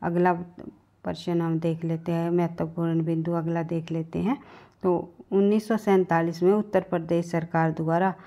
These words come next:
गठित समिति की अध्यक्षता नरेंद्र देव ने की। ये कई बार परीक्षा में प्रश्न पूछा गया है, जिसमें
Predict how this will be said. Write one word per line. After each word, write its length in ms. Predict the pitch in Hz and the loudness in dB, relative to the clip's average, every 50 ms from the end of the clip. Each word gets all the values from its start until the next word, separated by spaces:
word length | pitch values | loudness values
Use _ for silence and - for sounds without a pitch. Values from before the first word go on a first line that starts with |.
| - - - _ _ 190 | -20 -20 -20 _ _ -2
गठित 400 | 170 170 165 170 190 220 220 - | 0 0 0 0 0 -2 -2 -2
समिति 540 | - - 180 175 170 170 170 170 180 185 180 | -2 2 4 4 4 4 4 2 2 2 2
की 200 | 185 185 170 - | 2 0 0 0
अध्यक्षता 600 | 160 160 156 - 170 170 160 165 - - 185 196 | 0 0 0 0 0 0 -2 -4 -2 0 2 4
नरेंद्र 500 | 202 196 180 170 170 165 165 165 165 165 | 4 4 4 4 2 2 2 2 0 0
देव 260 | 160 - 165 160 160 | 0 0 0 0 2
ने 200 | 160 165 165 160 | 2 2 0 0
की। 280 | - - - - 180 | -2 -6 -6 -4 -2
ये 260 | 185 202 196 190 185 180 | -2 0 0 0 0 0
कई 240 | 180 - 175 170 | 0 0 -2 0
बार 160 | 165 165 165 165 | 0 0 -2 -4
परीक्षा 440 | 165 - 165 170 160 - - 165 | -4 -4 -6 -6 -6 -6 -4 -4
में 160 | 165 165 165 165 | -2 -2 -4 -4
प्रश्न 320 | - 165 - - 160 165 | -8 -10 -8 -8 -8 -6
पूछा 340 | 160 170 170 165 - 165 160 | -6 -6 -6 -6 -6 -6 -4
गया 240 | 156 165 165 170 170 | -4 -2 -4 -2 -2
है, 180 | 180 214 254 - - - - - - _ _ 196 | -2 -2 -4 -6 -10 -20 -20 -20 -20 _ _ -2
जिसमें 480 | 180 196 196 - 196 196 208 226 247 | 0 0 0 2 4 4 4 4 2